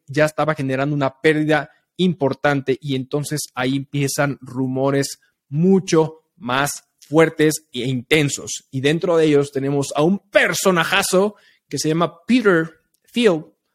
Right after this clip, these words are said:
Peter Thiel es el fundador de PayPal y un gran influyente en, en temas de inversiones de capital de riesgo. Y prácticamente el jueves pasado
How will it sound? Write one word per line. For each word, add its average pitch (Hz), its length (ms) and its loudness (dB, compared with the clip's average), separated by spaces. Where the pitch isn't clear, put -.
Peter 254 260 -2
Thiel 208 360 4
es 185 220 -2
el 196 80 -4
fundador 147 460 -2
de 160 100 -2
PayPal 143 600 -4
y 196 120 2
un 269 340 2
gran 247 240 6
influyente 175 840 2
en, 175 420 0
en 147 200 -4
temas 170 280 0
de 151 60 -2
inversiones 139 440 -4
de 143 100 -4
capital 127 480 -4
de 139 100 0
riesgo. 143 480 0
Y 165 120 -2
prácticamente 208 800 0
el 165 80 -2
jueves 185 340 0
pasado 143 720 0